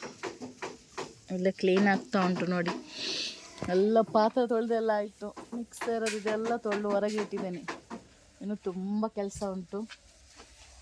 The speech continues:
ಎಲ್ಲ ಪ್ಯಾಕ್ ದೋ-, ತೊಳ್ದೆಲ್ಲ ಆಯ್ತು. ಈಗ ಬಕೆಟಿಗೆ ಇದು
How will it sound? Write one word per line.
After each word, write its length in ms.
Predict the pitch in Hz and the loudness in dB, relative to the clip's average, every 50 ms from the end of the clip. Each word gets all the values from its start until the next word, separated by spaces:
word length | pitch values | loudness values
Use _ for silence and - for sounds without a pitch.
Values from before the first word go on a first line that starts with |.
| - - - - - - - - - - - - - - - 254 311 - - - - - - - - - - - - - - - - - 262 247 - - - _ - - - - | -20 -20 -20 -20 -20 -20 -20 -20 -20 -20 -20 -20 -20 -20 -16 -8 -8 -8 -8 -8 -14 -16 -18 -18 -20 -20 -20 -18 -18 -16 -14 -6 2 2 4 4 2 -2 -10 _ -20 -20 -14 -8
ಎಲ್ಲ 240 | 190 196 202 196 196 | -4 0 2 2 2
ಪ್ಯಾಕ್ 600 | 190 - 202 196 196 202 - - - 202 202 196 | 2 2 2 2 2 2 2 0 0 0 0 0
ದೋ-, 440 | - 190 196 202 196 - - - - | 2 2 4 4 2 0 -4 -4 -2
ತೊಳ್ದೆಲ್ಲ 420 | 202 196 202 202 196 202 196 202 196 | 0 2 2 2 4 4 4 4 4
ಆಯ್ತು. 380 | 196 190 185 165 - 196 220 247 - - - - - - - - - - - | 4 2 0 -2 0 0 -2 -2 -2 -4 -6 -6 -6 -6 -6 -8 -6 -2 0
ಈಗ 200 | 214 220 208 214 214 214 202 202 190 185 185 180 180 175 180 185 - - - - - - - | 0 2 4 4 6 6 6 6 8 6 6 4 4 0 0 -2 -4 -8 -16 -16 -8 -4 2
ಬಕೆಟಿಗೆ 720 | 190 208 202 - 240 226 208 - 214 196 196 196 190 190 185 | 2 2 2 4 2 2 2 2 0 2 4 4 4 2 2
ಇದು 260 | 185 190 180 196 | 0 0 0 0